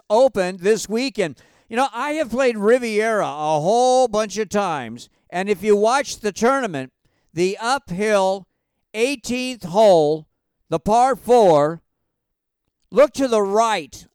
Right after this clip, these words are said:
of the tee box. I bet I've hit twenty balls into those trees and never found 'em. But it's a great golf course. Odds and Ends, Beyonce was asked to do an eight-minute performance at the British Academy Film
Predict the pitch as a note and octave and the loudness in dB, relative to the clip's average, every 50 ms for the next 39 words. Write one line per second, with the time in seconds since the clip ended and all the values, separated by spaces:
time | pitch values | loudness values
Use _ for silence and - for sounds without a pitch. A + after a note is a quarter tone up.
0 | _ - E3 D#3 D#3+ E3 D#3+ - G3+ G#3+ A#3 G#3+ F3+ F3+ E3 D3+ C3+ C3+ - - | _ -10 -8 -4 -4 -4 -4 -4 -6 -6 -6 -4 -4 -4 -2 -2 -4 -6 -10 -14
1 | - - - _ _ _ _ _ _ _ _ _ _ _ _ G3 C4 E4 D#4+ D#4 | -18 -20 -20 _ _ _ _ _ _ _ _ _ _ _ _ -12 -4 -2 -2 0
2 | C#4+ C#4 C4+ C4 G#3 A#3 B3 G#3 - - - - G#3+ C4 C#4+ D4 D4+ C#4+ C4 C#4 | 0 -2 -2 -2 -2 -4 -4 -4 -6 -12 -10 -6 -6 -6 -4 -6 -8 -4 -2 0
3 | C4+ A#3+ G#3+ G3 F3+ D#3 G3+ G#3+ G#3+ G#3 G3+ G#3 G#3 F#3 - - - G#3 A3 G#3+ | 2 2 2 2 0 -2 -4 -4 -2 -2 0 0 -2 -2 -4 -6 -4 -2 -2 0
4 | G3 D#3 C#3+ D#3 E3+ F3 F3 F3+ F3+ D#3 A2+ E3 F3 E3+ E3 D3+ B2 G#2 F#2+ E2 | -2 -4 -6 -8 -8 -6 -6 -4 -4 -4 -4 -6 -4 -4 -6 -6 -8 -10 -12 -16
5 | C#2+ _ _ _ _ _ _ _ _ _ _ _ _ _ _ _ - F3+ F#3+ F3 | -18 _ _ _ _ _ _ _ _ _ _ _ _ _ _ _ -6 -4 -4 -4
6 | C3+ F#3 F3+ D3+ F#3 G3+ G3+ F#3 D#3 F3 F3 E3 D#3 C#3 - - C#3+ C3+ A#2+ A2 | -4 -4 -2 0 0 0 0 0 -2 0 0 2 0 -2 -4 -4 -4 -2 -2 -4
7 | - - - _ - - - - - G3 G#3+ C4 D4 C4+ G3+ A#3+ B3+ B3+ C4+ C#4 | -6 -12 -18 _ -20 -20 -20 -12 -6 -4 -2 -2 -2 -4 -6 -8 -8 -6 -6 -8
8 | C#4+ C#4+ A#3 F3 F3 A3+ A3+ A3+ A#3+ C4 D4+ D#4 A3+ F3 - A#3 A#3 G3 E3 C3+ | -8 -8 -10 -8 -6 -6 -4 -4 -6 -6 -8 -8 -8 -4 -2 -2 0 0 -2 -4
9 | A2 D3 - A#2 C#3 E3+ F#3+ D3+ F3 A3 A3+ A#3 A#3 G#3+ - - G#3 G3+ F#3+ A#3+ | -8 -12 -18 -8 -4 -4 -2 -2 -2 -2 -2 -2 -4 -6 -2 -2 -2 -2 0 0
10 | A#3+ A3+ G#3+ G3+ G3 G#3 A#3 B3+ C4+ - - G#3 G3+ A3 B3 B3 A#3+ A#3 - - | 0 0 0 -2 -4 -6 -6 -6 -6 -10 -10 -8 -6 -6 -4 -4 -6 -8 -6 -4
11 | F#3+ F#3+ - - G3+ A3 A#3+ B3+ A#3+ G#3+ F3 C#3 - F#3+ G3 G3 F3 - F3+ F3+ | -6 -4 -2 0 0 0 0 0 -2 -6 -8 -6 -6 -4 -4 -4 -4 -4 -4 -4
12 | F3 D3 B2 C#3+ G3+ A#3+ B3 C4+ C4 G3+ - - - F3+ E3 - - F#3 G3+ G#3+ | -4 -4 -2 -2 -2 0 -2 -4 -8 -10 -12 -14 -14 -16 -16 -12 -8 -4 -2 -2
13 | A3+ A#3 A#3 A3+ A#3 A3+ A#3 G#3+ - - - - - G#3+ A3 A3 A3 A3+ A3 A3 | -2 -4 -6 -8 -8 -10 -10 -12 -14 -18 -12 -6 -4 -2 0 0 0 -2 -2 -4